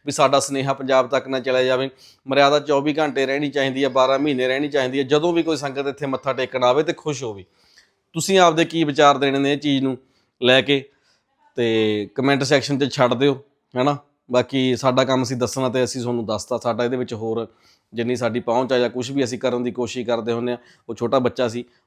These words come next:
ਉਹਨੂੰ ਵੀ ਮੈਂ ਥੋੜ੍ਹਾ ਜਿਹਾ, ਮਤਲਬ, ਪਿਆਰ ਦੇ ਕੇ ਆਇਆ ਵੀ ਚਲੋ ਕੁਛ ਖਾ ਪੀ ਲੈਣਗੇ ਜਾਂ ਹੋਰ, ਹੈ ਨਾ।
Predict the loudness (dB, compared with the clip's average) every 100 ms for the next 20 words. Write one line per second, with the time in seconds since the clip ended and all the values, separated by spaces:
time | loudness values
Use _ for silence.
0 | -6 -2 0 0 -2 -2 0 2 0 -2
1 | -4 -4 0 0 0 -2 -2 -2 -2 -2
2 | -4 -4 -4 -6 _ _ -10 -8 -4 0
3 | 0 0 -2 -2 -2 0 -2 -2 -6 -6
4 | -8